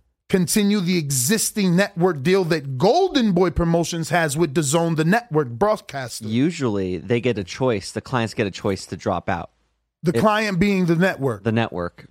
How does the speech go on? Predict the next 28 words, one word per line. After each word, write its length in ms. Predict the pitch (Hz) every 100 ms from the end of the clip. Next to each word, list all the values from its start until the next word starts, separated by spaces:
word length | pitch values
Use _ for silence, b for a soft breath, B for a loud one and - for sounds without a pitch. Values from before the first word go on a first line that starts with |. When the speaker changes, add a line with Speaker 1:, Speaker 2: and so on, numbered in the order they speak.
| -
Speaker 2:
Bec-, 240 | 120 -
if 180 | 156 -
you 120 | 151
change 340 | 143 175 147 135
hands, 320 | 131 139 139
a 40 |
company 180 | - 254
Speaker 1:
And 100 | 247
I 40 | 233
Speaker 2:
change 80 |
Speaker 1:
don't 140 | 262 262
Speaker 2:
hands, 80 | 269
Speaker 1:
think 140 | 240
Speaker 2:
yeah. 60 | 247
Speaker 1:
that 60 | 214
they 140 | 220
would, 240 | 233 285
because 340 | 262 233 220 175
they 140 | 220
would 160 | 240 220
have 140 | 170
done 220 | 196 196
their 140 | 185 185
research. 560 | 233 247 247 226 226
Richard 380 | 165 208 - 220
Schaefer 400 | - 226 233 226
was 240 | 202 196 151
really 480 | 233 262 202 190